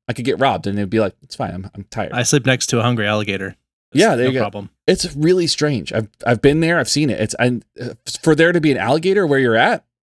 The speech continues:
Speaker 1: doesn't even fit the climate.
Speaker 2: <laughs>
Speaker 1: Now, for the rest of us, we need good sleep hygiene. So fortunately, you have found your way to this episode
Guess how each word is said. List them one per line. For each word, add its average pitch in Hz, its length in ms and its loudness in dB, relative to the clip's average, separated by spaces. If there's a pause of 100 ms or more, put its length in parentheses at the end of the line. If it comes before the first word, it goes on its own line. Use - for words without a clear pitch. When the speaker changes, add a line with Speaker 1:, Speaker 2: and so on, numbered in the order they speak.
(420)
Speaker 1:
doesn't 196 200 4
even 220 140 2
fit 208 120 0
the - 80 2
climate. 196 440 0 (140)
Speaker 2:
<laughs> 151 100 -4 (380)
Speaker 1:
Now, 190 360 2
for 190 120 0
the 190 60 4
rest 302 200 4
of 208 80 0
us, 156 240 2 (380)
we 202 120 4
need 294 300 0
good 180 220 2
sleep 185 220 0
hygiene. 113 520 -2
So 143 160 0
fortunately, 214 760 0
you 156 220 0
have 127 140 -2
found 160 280 -2
your 175 100 0
way 165 100 2
to 151 60 -2
this 143 120 -4
episode 127 460 -2